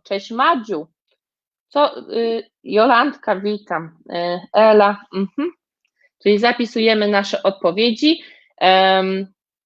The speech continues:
o, już ktoś wysłał serduszko. Jeszcze nie wie, jaka będzie prawidłowa odpowiedź, a już wysyła serduszko. <laughs> Cześć Agnieszko, cześć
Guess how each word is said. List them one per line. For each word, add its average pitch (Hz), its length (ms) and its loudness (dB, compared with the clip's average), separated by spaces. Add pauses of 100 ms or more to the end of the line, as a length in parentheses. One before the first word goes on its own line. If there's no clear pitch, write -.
(200)
o, 269 180 4
już 349 140 2
ktoś 269 240 0
wysłał 262 400 -2
serduszko. 240 840 -6 (420)
Jeszcze 233 520 0
nie 269 220 -2
wie, 262 160 -2
jaka 254 360 0
będzie 240 380 -6
prawidłowa 247 800 -2
odpowiedź, 320 720 0
a 220 120 2
już 285 240 -2
wysyła 240 440 -4
serduszko. 247 880 -4 (1120)
<laughs> 233 880 -2
Cześć 233 280 4
Agnieszko, 262 720 0 (320)
cześć - 240 -6